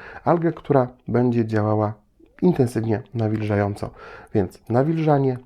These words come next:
kojenie, stymulacja, lekka konsystencja, krem świetnie nadaje się nie tylko jako krem nawilżający zarówno na dzień, jak i na noc, e, ale również będzie świetnie spisywał się jako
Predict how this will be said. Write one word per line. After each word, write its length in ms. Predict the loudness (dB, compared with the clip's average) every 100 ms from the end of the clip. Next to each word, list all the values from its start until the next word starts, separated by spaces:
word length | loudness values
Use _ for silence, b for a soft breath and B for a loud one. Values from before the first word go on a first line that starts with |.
| -14
kojenie, 580 | -4 0 0 0 -2 -4 -10 -20
stymulacja, 680 | -6 -4 0 -2 -2 -6 -6 B B B
lekka 440 | 0 0 -2 -8 -6
konsystencja, 760 | -4 -4 -6 -4 -4 -2 -6
krem 300 | -4 -4 -4
świetnie 460 | -6 -6 -4 -2 -2
nadaje 360 | -2 -2 -4
się 180 | -4 -6
nie 160 | -2 -2
tylko 240 | -2 -4
jako 180 | -4 -4
krem 200 | -4 -2
nawilżający 580 | -2 -2 -2 -2 -4 -4
zarówno 300 | -2 0 -2
na 160 | -2
dzień, 200 | -2 -4
jak 160 | -6 -6
i 60 | -2
na 120 | 0
noc, 240 | 0 -4 -14 B B B B
e, 320 | 0 0 0
ale 500 | -2 -2 0 -2 -2
również 380 | -2 -2 0 -2
będzie 220 | -4 -8
świetnie 380 | -6 -6 -4 -4 -6 _
spisywał 520 | _ -8 -4 -4 -4
się 140 | -4
jako 320 | -6 -6 -8